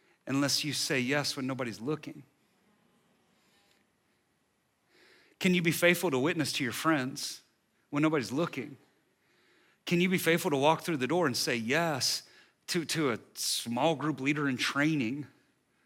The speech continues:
when you don't even think you can do it? But can you give God your yes? Can, can you go back to get a master's degree, uh,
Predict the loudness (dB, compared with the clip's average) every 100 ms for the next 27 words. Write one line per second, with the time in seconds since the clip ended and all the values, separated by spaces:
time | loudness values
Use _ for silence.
0 | _ _ _ _ -4 0 2 4 4 2
1 | 0 -2 -2 -6 -8 -4 -4 -4 -8 -14
2 | _ _ _ _ _ _ _ _ _ _
3 | _ _ -2 0 2 2 2 2 0 -2
4 | 0 0 -2 -8 -10 -10 -12 _ _ _
5 | _ _ _ _ _ _ -12 2 4 6
6 | 4 4 4 4 6 6 6 4 0 0
7 | -8 -20 -20 -2 0 2 4 2 2 0
8 | -2 -4 -2 0 2 0 -6 -20 -20 _
9 | 6 8 8 8 6